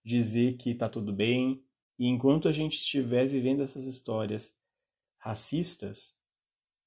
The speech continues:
o Dia da Consciência vai continuar sendo muito importante. Bom, gente, eu vou ficar por aqui.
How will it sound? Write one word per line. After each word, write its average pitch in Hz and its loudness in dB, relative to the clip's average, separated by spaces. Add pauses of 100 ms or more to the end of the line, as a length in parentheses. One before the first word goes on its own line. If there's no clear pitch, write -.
(140)
o 123 -2
Dia 117 -2
da 113 -4
Consciência 113 -6 (120)
vai 110 -4
continuar 110 -6 (200)
sendo 104 -8
muito 113 -4
importante. - -14 (1300)
Bom, 135 6
gente, 117 -2
eu 117 -6
vou 127 -2
ficar 131 -10
por 131 -4
aqui. 120 -6